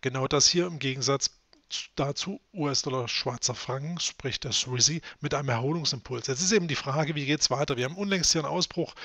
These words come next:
gesehen unter dieses Support-Level null achtundneunzig fünfzehn. Da wurde übrigens, ähm, hier schon mal drauf hingewiesen, im Dezember eine schöne Supportzone. Tatsächlich, es erfüllte sich auch eine Erholung bis in den Januar hinein.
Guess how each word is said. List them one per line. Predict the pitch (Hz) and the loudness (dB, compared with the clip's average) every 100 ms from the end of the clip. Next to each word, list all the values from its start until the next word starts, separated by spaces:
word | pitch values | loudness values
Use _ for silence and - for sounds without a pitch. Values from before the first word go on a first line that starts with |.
| - - | -10 0
gesehen | 135 160 175 | 4 4 4
unter | 185 170 131 - - - | 0 2 2 0 -10 -2
dieses | 147 139 - | 2 4 4
Support-Level | - - 165 - 170 147 - - | 2 2 0 4 4 2 -2 -8
null | 139 143 143 160 165 165 - _ | -8 -6 0 2 2 0 -8 _
achtundneunzig | - 151 - - 143 135 127 - | -2 0 -2 -4 -2 0 0 0
fünfzehn. | - 247 - 226 202 - - - - | 0 0 6 8 8 2 -10 -10 0
Da | 131 123 | 0 0
wurde | 143 170 | -2 0
übrigens, | 156 147 143 127 - 110 - _ _ _ - _ _ - - | 0 -2 -2 2 2 0 -20 _ _ _ -20 _ _ -4 -4
ähm, | 165 143 131 127 | -2 0 -2 -4
hier | 107 151 139 | -4 0 4
schon | - | 4
mal | 139 135 | 4 2
drauf | 123 117 | 2 0
hingewiesen, | 151 165 135 143 147 | -2 -4 -2 -2 -2
im | 139 | -4
Dezember | 123 117 160 185 180 156 - - - | -2 4 4 6 4 4 -2 -16 -8
eine | - | 0
schöne | - 143 | 0 2
Supportzone. | - - 160 - 170 156 | -2 -2 -2 0 -2 -2
Tatsächlich, | - 143 151 139 151 - | -4 -2 0 0 0 0
es | 156 - | 2 2
erfüllte | 156 135 - 180 175 | 2 -2 0 0 2
sich | 139 143 | 2 2
auch | 139 | 0
eine | 143 139 | 0 0
Erholung | 131 123 160 233 196 | 2 2 4 4 4
bis | 165 - | 6 4
in | 165 147 | 4 0
den | 139 131 | 0 2
Januar | 135 208 185 | 2 4 4
hinein. | 175 170 170 | 4 4 4